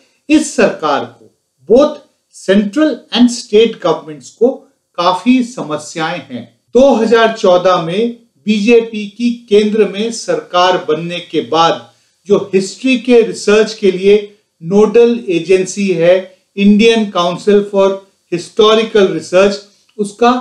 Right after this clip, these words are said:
पुनर्गठन हुआ था। नए डायरेक्टर ने announce किया था, इतिहास पर शोध अब मात्र scientific resources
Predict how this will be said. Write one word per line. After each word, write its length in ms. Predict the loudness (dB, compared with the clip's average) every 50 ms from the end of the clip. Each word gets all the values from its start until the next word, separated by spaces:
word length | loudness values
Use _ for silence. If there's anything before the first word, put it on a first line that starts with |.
| -6 -12 _ _ _ _ _ _
पुनर्गठन 720 | 0 2 2 4 2 4 2 0 -2 -2 -6 -10 -10 -10
हुआ 240 | -10 -8 -8 -8 -10
था। 340 | -12 -16 _ _ _ _ _ _ _ _ _ _ _ _ _ _ _ _ -6
नए 340 | -2 2 4 4 4 2 2
डायरेक्टर 720 | 0 0 2 2 2 2 0 -2 -2 -2 0 0 0 0
ने 160 | -4 -4 -6
announce 640 | -6 -6 -8 -14 -16 -6 -2 0 2 2 2 0 -2 -8 -14 _
किया 240 | 0 0 0 0 -4
था, 540 | -8 -8 -4 -2 -2 -2 -4 -6 -14 _ _ _ _ _ -6
इतिहास 720 | -6 -2 2 2 2 4 4 2 2 2 0 -2 -8 -4 -2
पर 160 | -2 -2 -2
शोध 500 | -6 -6 0 2 4 4 2 0 -4 -14 _ _ _ _ _ _ _
अब 340 | -2 -2 -2 -4 -10 _ _ _ _ _ _
मात्र 460 | -2 0 2 2 0 0 -2 -4 -4
scientific 840 | -4 -4 -8 -10 -6 0 0 2 2 2 0 -2 -2 -2 -6 -6 -4 -4
resources 920 | -4 -2 -2 -2 -2 -2 -4 -8 -14 -6 0 0 0 0 0 -8 -16